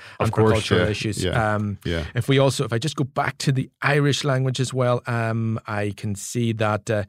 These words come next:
Speaker 1: the number of people with, uh, knowledge of Irish has increased as well, but I'm sure people will do quite a bit of arguing over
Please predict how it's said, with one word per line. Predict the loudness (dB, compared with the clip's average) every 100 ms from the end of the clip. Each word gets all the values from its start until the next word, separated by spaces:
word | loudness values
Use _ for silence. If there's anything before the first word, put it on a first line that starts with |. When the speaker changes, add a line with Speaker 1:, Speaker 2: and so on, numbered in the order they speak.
| -8 -20 -4
Speaker 1:
the | 2
number | 4 6 6 4 2
of | 0
people | -2 -2 -2 -2 -2 -2
with, | -4 0 2 0 -2 -2
uh, | -2 -2
knowledge | 0 2 2
of | 0
Irish | 0 0 -2 -4
has | -8
increased | -8 -8 -6 -4 -4 -8
as | -8
well, | -8 0 2 4 2
but | 0 -4 -4
I'm | -6
sure | -4 0 0
people | 0 -2 -4
will | -4
do | -2 -2 -4 -12 -20 -20 -20
quite | -12 -4 -2 0
a | 2
bit | 2 0
of | 0 -4
arguing | -2 2 2 0 0 0 0
over | 0 4 4 4